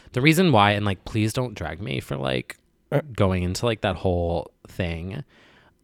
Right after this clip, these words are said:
Speaker 1: Sort of, like, something that stood out to me was something we talked about in twenty sixteen. I think you mentioned it before, that Jonathan Ross
Speaker 2: Yeah.
Speaker 1: interview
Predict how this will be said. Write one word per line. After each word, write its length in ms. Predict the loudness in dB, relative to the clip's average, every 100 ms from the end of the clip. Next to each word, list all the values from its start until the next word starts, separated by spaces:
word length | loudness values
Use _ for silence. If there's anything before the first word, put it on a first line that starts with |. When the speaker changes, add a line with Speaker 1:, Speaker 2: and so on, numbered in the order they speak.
| -8
Speaker 1:
Sort 280 | 0 2
of, 120 | 4 4
like, 300 | 2 2 -8
something 380 | -4 -2 0 0
that 180 | -2 -2
stood 260 | -2 0 0
out 160 | -2 -2
to 100 | -2
me 180 | 0
was 440 | 0 0 0 0 -2
something 500 | -4 0 0 0 -2
we 80 | -2
talked 280 | -2 -4
about 280 | 0 2 2
in 80 | 0
twenty 220 | -6 -6
sixteen. 440 | -6 -8 -8 -8 -8
I 60 |
think 160 | -8 -8
you 60 |
mentioned 280 | -8 -8 -8
it 60 | -12
before, 300 | -12 -10 -8
that 140 | -8 -6
Jonathan 380 | -6 -6 -6
Ross 500 | -4 -4 -4 -4 -4 -6 _ _
Speaker 2:
Yeah. 280 | 4 4 2 -4
Speaker 1:
interview 600 | 0 0 4 4 6 4